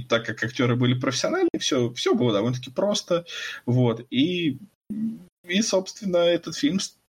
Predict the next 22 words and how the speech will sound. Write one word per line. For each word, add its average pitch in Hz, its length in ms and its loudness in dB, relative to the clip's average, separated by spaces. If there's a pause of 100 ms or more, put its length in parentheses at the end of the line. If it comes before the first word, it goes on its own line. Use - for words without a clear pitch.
фильм 170 720 0
вышел 202 800 2
и 151 100 0
стал 151 500 0 (640)
большим 139 580 -2 (280)
хитом 139 580 0 (680)
и 131 680 4 (100)
заработал 131 880 2 (120)
ужасные 123 560 2
оценки. 131 520 2 (400)
<laughs> 370 320 -2 (1000)
Это 156 160 0
одна 151 140 0
из 160 100 0
тех - 180 -2
вещей, 170 240 0
которые, 143 720 2
э, - 20 4 (360)
буквально 147 280 0
сразу 120 400 0
все - 200 -2
ругали. 117 480 0